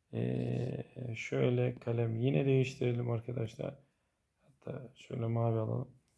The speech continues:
Evet. Şöyle buradan bir mole iki mol ise sıfır beş mole yarısı olur.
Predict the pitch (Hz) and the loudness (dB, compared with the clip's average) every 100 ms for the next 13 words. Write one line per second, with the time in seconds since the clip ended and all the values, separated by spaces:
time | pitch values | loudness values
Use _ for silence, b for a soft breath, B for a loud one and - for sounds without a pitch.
0 | _ _ - 117 110 - _ _ _ _ | _ _ 2 4 2 -8 _ _ _ _
1 | - - 147 135 131 139 160 160 160 151 | -8 0 4 4 2 2 4 6 6 2
2 | 139 131 143 160 147 139 131 123 - - | -2 2 6 6 6 8 8 6 2 -10
3 | - - 143 139 131 - 170 - 151 - | -8 -2 4 4 4 0 0 0 -4 -2
4 | 143 139 156 147 139 120 120 120 147 143 | -2 2 2 2 2 4 4 4 4 2
5 | - 110 110 160 - | 0 0 2 0 -4